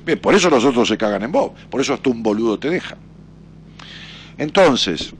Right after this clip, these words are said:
digo, en la medida que vos no seas una viajera de la vida, en la medida que te aferres, que es todo lo que has hecho, y no te sueltes,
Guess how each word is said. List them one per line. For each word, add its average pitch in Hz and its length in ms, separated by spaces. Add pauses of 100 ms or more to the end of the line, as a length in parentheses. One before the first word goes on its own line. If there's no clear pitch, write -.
(160)
digo, 90 540 (720)
en 98 160
la 92 80
medida 139 300
que 113 60
vos 113 120
no 113 100
seas 110 240
una 110 140
viajera 92 720
de 67 140
la 64 100
vida, 52 540 (720)
en - 260
la 202 80
medida 233 400
que 254 100
te 226 140
aferres, 208 1000
que - 140
es 175 60
todo 240 260
lo 214 100
que - 80
has 330 160
hecho, 262 480 (200)
y 139 100
no 208 100
te 247 140
sueltes, 262 1000